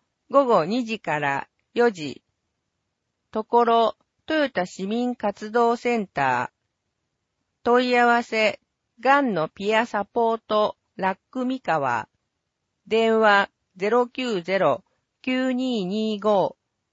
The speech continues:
四一四一。豊田市平和を願う戦争展。時、八月二十七日土曜、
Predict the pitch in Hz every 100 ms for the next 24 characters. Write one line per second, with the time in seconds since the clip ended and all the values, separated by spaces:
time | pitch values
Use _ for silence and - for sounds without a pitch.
0 | - 247 247 247 240 240 - 165 190 202
1 | 196 202 - 135 - _ _ _ _ _
2 | _ _ _ _ _ _ _ _ _ _
3 | _ _ - 269 277 277 285 - 165 -
4 | _ - 254 269 277 269 269 262 220 214
5 | 240 180 - 247 240 254 269 262 196 -
6 | 143 131 202 220 _ _ _ _ _ _
7 | _ _ _ _ _ _ _ 202 196 -
8 | 226 233 - _ _ - 214 247 262 262
9 | 262 254 262 254 202 180 170 - - 208
10 | 214 208 - 190 196 - _ _ _ _
11 | 190 208 233 190 120